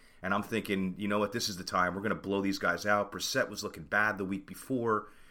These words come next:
They had a ton of injuries, and we just couldn't take advantage. And it happens. You know, you're not gonna win every game. There's gonna be some disappointments. You're gonna look really flat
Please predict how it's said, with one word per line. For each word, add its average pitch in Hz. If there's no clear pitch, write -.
They -
had 104
a 82
ton 131
of 104
injuries, 107
and 95
we 98
just 104
couldn't 110
take 113
advantage. 104
And 107
it 202
happens. 104
You 123
know, 120
you're 120
not 160
gonna 120
win 110
every 98
game. 95
There's 92
gonna 117
be 110
some 107
disappointments. 98
You're 92
gonna 107
look 101
really 104
flat 98